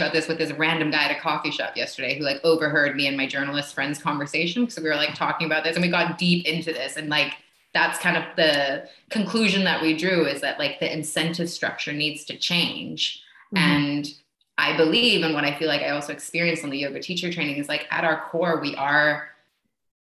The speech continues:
Speaker 1: here to serve. And I think we talk a lot about service, and it sounds like this really, like, it is a humbling thing, but it,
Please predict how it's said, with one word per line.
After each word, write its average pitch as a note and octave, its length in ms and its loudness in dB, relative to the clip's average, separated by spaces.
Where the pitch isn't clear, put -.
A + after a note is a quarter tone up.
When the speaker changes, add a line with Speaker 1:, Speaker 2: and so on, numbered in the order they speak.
Speaker 1:
here G#3+ 160 0
to G3 80 2
serve. A3+ 560 4
And E3+ 100 4
I E3+ 140 2
think F#3+ 180 -4
we F#3 80 -4
talk G#3+ 240 -4
a - 20 -4
lot G3 140 2
about F3 240 0
service, F3 400 2
and D#3+ 80 -4
it - 100 -6
sounds E3 400 0
like E3 120 0
this E3 180 -2
really, E3+ 200 4
like, D#3+ 220 0
it A3+ 120 0
is C#4 100 2
a G3+ 60 2
humbling F3 500 0
thing, E3+ 320 -2
but D#3+ 140 0
it, - 200 -2